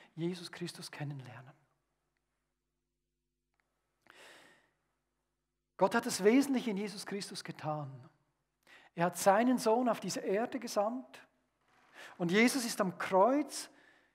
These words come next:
für deine und meine Sünden gestorben. Er hat ein für alle Mal bezahlt,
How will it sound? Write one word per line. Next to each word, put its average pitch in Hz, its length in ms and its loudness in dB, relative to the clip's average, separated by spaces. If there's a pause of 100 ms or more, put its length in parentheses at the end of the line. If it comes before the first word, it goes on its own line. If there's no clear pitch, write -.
(280)
für - 160 -6
deine 240 600 4
und 175 180 -6
meine 190 400 0
Sünden 180 420 -4
gestorben. 151 600 -12 (1400)
Er 147 100 -8
hat 147 180 -10
ein 208 340 -4
für 254 180 -6
alle 185 220 -2
Mal 180 260 -4 (320)
bezahlt, 196 840 0